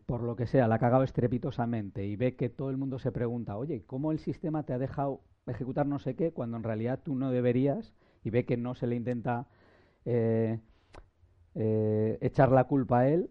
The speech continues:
mm, yo creo que cambia, cambia bastante el, el proceso desde el punto de vista, eh, cultural. Transmite profesionalidad a todos los niveles, un poco con lo mismo que hemos comentado de que genera confianza,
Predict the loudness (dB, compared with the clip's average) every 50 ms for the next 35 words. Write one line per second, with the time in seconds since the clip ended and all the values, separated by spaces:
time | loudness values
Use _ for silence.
0 | _ -12 -10 -8 -8 -8 -8 -10 -8 -6 -6 -4 -2 -2 -2 0 -2 -2 2 2
1 | 2 2 2 2 0 0 0 -4 -6 -12 -14 -8 -4 -2 -2 0 0 -2 -2 -2
2 | -4 -4 -4 -4 -2 -2 0 0 0 0 0 0 0 0 0 -2 -4 -4 -4 -2
3 | -4 -2 -2 -4 -4 -2 0 0 0 0 0 -2 -2 -2 -4 -4 -6 -8 -8 -6
4 | -6 -6 -6 -6 -6 -6 -4 -6 -6 -8 -12 -10 -10 -8 -8 -10 -12 -14 -14 -12
5 | -14 -12 -10 -10 -8 -8 -8 -8 -8 -12 _ _ _ _ _ _ _ -20 -20 -20
6 | -20 _ _ _ _ -20 _ _ _ _ _ 8 8 8 8 8 6 8 8 8
7 | 8 8 6 6 6 4 4 4 4 6 6 6 6 6 4 2 0 0 0 0
8 | 2 2 2 2 2 2 2 4 4 4 4 2 2 2 0 0 2 2 2 2
9 | 2 2 2 0 -2 0 0 2 2 2 2 2 0 0 0 0 -2 -2 -2 -2
10 | 0 0 0 2 2 2 2 0 0 -2 -2 -2 -2 -2 -2 -2 -2 -2 -2 -2
11 | -2 -4 -6 -4 -2 -2 -2 -2 -2 -2 -2 -2 -2 -4